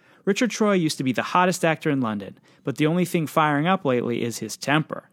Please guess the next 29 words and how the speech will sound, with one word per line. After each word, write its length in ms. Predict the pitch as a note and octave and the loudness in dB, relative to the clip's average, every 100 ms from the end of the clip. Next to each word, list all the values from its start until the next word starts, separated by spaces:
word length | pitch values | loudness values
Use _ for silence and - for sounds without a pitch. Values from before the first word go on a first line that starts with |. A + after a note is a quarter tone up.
| _ _ - - | _ _ -14 -2
We 120 | C#3+ | 2
all 220 | E3+ F3 | 4 4
love 300 | F3 F3 E3+ | 4 4 2
to 100 | - | 0
love 220 | B2+ D3 | 0 2
a 80 | E3+ | 2
bad 320 | D#3+ D3 A#2+ | 2 2 0
boy, 240 | A2+ A2 G#2+ | 0 -2 -2
but 160 | B2 | 0
Richard's 320 | E3 E3+ G3 - | 0 0 0 0
antics 400 | E3+ F#3+ F#3 - | -2 -4 -4 -4
have 120 | B2+ | -2
made 180 | B2+ A#2 | -2 -2
him 180 | A#2+ - | -4 -2
enemy 360 | E3 F#3+ B2+ A#2 | 0 2 2 0
number 320 | B2+ D3 E3 | 0 0 0
one, 440 | D3+ B2 G#2+ G2 - | 2 0 -2 -4 -2
breaking 300 | C#3+ D#3 C#3+ | -2 0 -2
the 80 | |
hearts 280 | A#2+ C#3+ C#3+ | 0 -2 -2
of 100 | A2+ | -6
fans 300 | - C3 C#3+ | -4 -4 -2
across 300 | C#3 C3 C3+ | -4 -4 -4
the 80 | - | -4
city. 380 | C#3 A#2+ - - _ _ _ _ - | -6 -6 -8 -14 _ _ _ _ -10
Have 160 | A#2 | -10
the 60 | A2+ | -8
tides 280 | A#2+ G#2+ - | -6 -6 -4
turned? 360 | D#3 F3+ A#3+ | 0 2 2